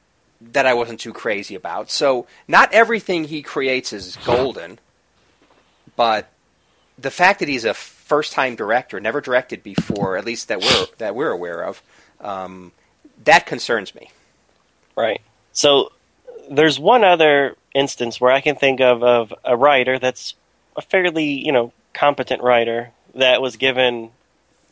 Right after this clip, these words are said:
Speaker 2: a directorial debut in
Speaker 1: I
Speaker 2: the
Speaker 1: know what you're gonna say.
Speaker 2: third, a, a third,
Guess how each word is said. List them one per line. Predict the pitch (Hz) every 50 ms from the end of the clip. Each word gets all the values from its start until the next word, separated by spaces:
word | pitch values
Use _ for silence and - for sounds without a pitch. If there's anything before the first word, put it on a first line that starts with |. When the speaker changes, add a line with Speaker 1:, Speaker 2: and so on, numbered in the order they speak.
| _ - 127
Speaker 2:
a | 123 120
directorial | 113 127 123 123 120 - - 135 127 127 123 120 123 120 120 120 117 117
debut | 113 117 127 123 120 - 123 120 120 120 120 120 120
in | 120 120
Speaker 1:
I | 143 139 139
Speaker 2:
the | 139
Speaker 1:
know | 143 139
what | 135 127 - -
you're | 117
gonna | 98 104 98 92
say. | - - 104 92 90 -
Speaker 2:
third, | 143 135 135 131 131 127 127 127 123 - -
a, | 131 131 - - - - - - _ -
a | 131 123
third, | - _ - 131 127 127 127 127 123 117